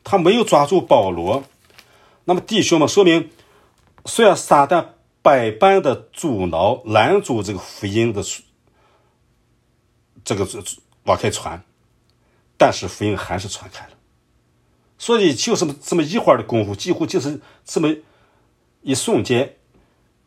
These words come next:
就好多的信徒信了主。所以这儿有弟兄们，随即在夜间，在夜间，而没有等到第二天天亮，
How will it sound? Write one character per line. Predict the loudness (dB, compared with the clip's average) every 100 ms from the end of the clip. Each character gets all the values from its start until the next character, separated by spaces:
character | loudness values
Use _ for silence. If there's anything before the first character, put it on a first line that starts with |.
| _ _ _ _ _ _ _ -10
就 | -4 -2
好 | 0 2 2
多 | 0 -4
的 | -4 -8 _ _ _ _ _
信 | -8 -8
徒 | -8 -10
信 | -6 -4 -6
了 | -10
主。 | -20 _ _ _
所 | -2
以 | 2
这 |
儿 | 2
有 | 0
弟 | -4 -6
兄 | -4 -6
们， | -10 _ _ _ _ _
随 | -8 0 0
即 | 2
在 | -2
夜 | 0 0 -2
间， | -6 -8 -10 _ _ _ _ _ _ _ _ _
在 | -8 -8
夜 | -4 -2 -2
间， | 0 0
而 | 0 -2
没 | -4 -2
有 |
等 | 0 0
到 | -2
第 | 0 -2
二 | -2
天 | -4
天 | -6 -8
亮， | -8 -10